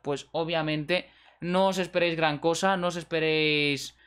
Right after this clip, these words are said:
un impacto muy tocho en el mercado de este tipo de cartas y no os esperéis un super crash en las cartas normales, porque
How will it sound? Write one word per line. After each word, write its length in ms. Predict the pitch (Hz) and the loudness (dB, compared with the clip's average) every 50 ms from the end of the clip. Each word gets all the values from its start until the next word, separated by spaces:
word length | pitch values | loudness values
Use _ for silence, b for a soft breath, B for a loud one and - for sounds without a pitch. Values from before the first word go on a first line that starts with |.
| b b b b b b | b b b b b b
un 160 | - 170 175 | -6 -2 -2
impacto 480 | 175 165 151 - 165 156 160 - 165 156 | -2 0 0 0 0 0 -2 -2 -2 -2
muy 300 | 156 156 160 165 165 156 | -2 -2 -2 -2 -2 -2
tocho 280 | 160 160 156 160 - | -2 -2 -4 -4 -4
en 60 | 156 156 | -4 -4
el 100 | 151 151 | -4 -2
mercado 360 | 147 143 139 147 143 147 143 | -4 -2 0 0 0 2 0
de 80 | 139 | -2
este 160 | 139 - 143 131 | -4 -6 -8 -10
tipo 240 | 127 135 131 139 | -10 -6 -4 -2
de 120 | 131 127 123 | -2 0 0
cartas 480 | - 131 131 139 135 170 180 190 - - | 0 0 0 2 2 0 -2 -2 -4 -6
y 80 | - 143 | -6 -4
no 100 | 139 139 | -4 -4
os 100 | 135 143 | -4 -6
esperéis 500 | 139 - - 143 139 139 139 143 - - | -10 -10 -8 -6 -4 -4 -4 -4 -6 -8
un 140 | 151 151 147 | -10 -10 -10
super 360 | - 151 131 139 139 135 131 | -10 -10 -6 -6 -6 -6 -4
crash 280 | - 127 131 131 - | -6 -6 -6 -6 -6
en 60 | 151 147 | -8 -10
las 120 | 135 131 | -10 -8
cartas 960 | - 127 123 131 120 139 135 131 131 127 123 120 120 117 113 110 - - - | -6 -6 -6 -4 -2 0 0 2 2 2 2 0 0 -2 -6 -10 -12 -16 -14
normales, 400 | 131 113 110 120 147 147 123 - - | -14 -8 -4 0 0 0 0 -2 -2
porque 520 | - 185 233 262 262 - 214 214 214 | 0 0 0 0 0 -2 -2 -2 -2